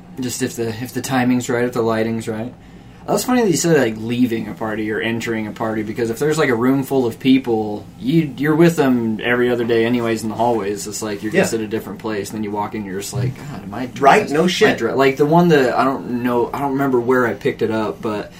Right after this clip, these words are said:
Speaker 1: they mentioned shoes, and I was just like,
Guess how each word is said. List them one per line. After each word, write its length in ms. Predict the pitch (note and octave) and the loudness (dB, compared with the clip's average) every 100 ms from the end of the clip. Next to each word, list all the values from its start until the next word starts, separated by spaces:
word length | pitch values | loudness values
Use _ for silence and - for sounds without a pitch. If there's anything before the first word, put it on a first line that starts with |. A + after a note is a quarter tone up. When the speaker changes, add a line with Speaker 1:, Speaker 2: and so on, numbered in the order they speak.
| - - | -20 -8
Speaker 1:
they 120 | A#2 | 0
mentioned 420 | B2 C#3 C#3 A2+ A2 | 2 2 0 -2 -4
shoes, 680 | - D3+ D3+ G2 E2+ - - - - - | -2 2 2 0 -8 -14 -18 -20 -20 -10
and 180 | A#2 A#2 | -2 0
I 100 | A2+ | 0
was 180 | A2+ A2 | 0 -2
just 220 | A2+ A2 | -6 -4
like, 320 | A2+ A2 - | -4 -4 -6